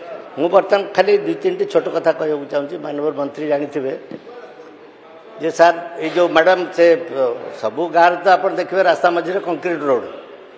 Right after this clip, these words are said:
concrete road ତାଡ଼ିକିରି ସେମାନେ ନେଇଛନ୍ତି। ଆପଣ ଯେଉଁ ହାଲୁକା ଭାବରେ ଯଦି ଭାବୁଥିବେ ଯେ concrete ରୋଡଟା repair କରିଦେବେ କହିଲେ, ଆମେ କହିକି ବି ହେଲାନି ଏପର୍ଯ୍ୟନ୍ତ। ସେମିତି ଟିକେ ଟିକେ ମାଟି ପକଉଛନ୍ତି, କିନ୍ତୁ ମାଟି ରାସ୍ତା ନୁହଁ, ଅଧିକାଂଶ concrete road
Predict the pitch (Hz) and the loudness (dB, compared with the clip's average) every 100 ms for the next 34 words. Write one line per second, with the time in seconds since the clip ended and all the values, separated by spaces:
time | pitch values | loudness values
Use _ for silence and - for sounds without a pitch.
0 | - - 139 139 214 214 196 208 208 190 | -20 -4 -2 -2 -4 0 4 2 6 6
1 | 190 185 202 202 202 190 180 165 151 120 | 6 0 0 2 4 2 2 2 -2 -2
2 | - - - - - - - - 131 131 | -10 -20 -20 -20 -20 -20 -20 -4 -4 -2
3 | 175 185 180 165 165 190 180 190 175 185 | -2 0 2 2 2 4 6 4 2 0
4 | 185 165 175 175 170 160 - - - 165 | 4 2 2 -2 0 0 -2 -14 -2 2
5 | 170 156 190 190 190 196 196 190 180 190 | 4 2 0 2 2 4 4 2 4 6
6 | 190 165 185 180 196 196 185 175 156 - | 4 4 2 4 2 6 4 6 2 0
7 | - 147 165 180 170 185 196 185 180 180 | -6 -2 0 2 2 2 2 4 4 4
8 | 170 160 135 113 117 - - - - - | 4 2 0 -4 -8 -8 -18 -20 -20 -20
9 | - - - - 143 160 160 175 185 170 | -20 -20 -20 -10 -6 -6 -4 -2 0 2
10 | 160 175 170 147 131 143 151 143 135 165 | 2 0 -4 -6 -4 -4 -2 -2 -2 0
11 | 160 160 175 202 160 143 160 160 165 143 | 2 2 0 0 -2 -2 -4 -4 -6 -4
12 | 151 147 170 | -8 -4 -4